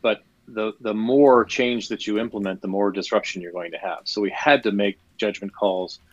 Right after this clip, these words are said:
about what not to change, um, and what to leave as is. So we've also left a lot as is. Um, so that's the yes and no answer. Um, over time, though, it is something that we're watching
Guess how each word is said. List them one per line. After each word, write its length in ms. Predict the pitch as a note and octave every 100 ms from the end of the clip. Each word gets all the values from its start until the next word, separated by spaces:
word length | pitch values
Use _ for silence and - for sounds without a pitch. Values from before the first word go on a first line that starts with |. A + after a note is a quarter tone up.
| _ _ _
about 220 | G2 G2
what 200 | A2+ G#2
not 260 | A2+ A#2+ -
to 60 |
change, 480 | G2 E2+ - _ - _ _ _ _ -
um, 480 | G2 F2+ F2 F2 - _ _
and 80 | G#2+
what 140 | G2
to 80 | G2+
leave 300 | F#2 G2+ F#2+
as 240 | F#2 F2
is. 460 | C3 G#2 F2 E2+ - _ _ _ _
So 200 | - A2
we've 180 | G2+ G#2
also 300 | G#2+ A2 A#2
left 260 | G#2+ A2 -
a 40 |
lot 260 | G#2 G#2+ G2+
as 220 | G2+ F#2
is. 420 | G#2 G2 G2+ - - -
Um, 420 | G2+ G2 F#2+ F2+ _ _ _ _ _ _ _ _ _ _ _ _
so 420 | - G#2+ G2 F2 - _ _
that's 280 | G#2+ G#2 -
the 80 | G#2+
yes 380 | G#2+ G#2 - -
and 140 | G#2
no 180 | G2+ G#2
answer. 500 | A2+ A2+ - G#2 G2 - _ - _ _ _ -
Um, 360 | G2 G2 F#2+ F#2 - _ _ _ _
over 220 | C3+ A#2+
time, 420 | G#2 C3 D3+ C#3 G#2
though, 360 | F#2 F#2 G2+ A2
it 140 | A2
is 180 | A#2 -
something 400 | A2 G2+ G2+ F#2+
that 220 | F#2+ F#2+
we're 240 | G#2 F#2+ F#2
watching 560 | F#2+ G2+ - F#2 F2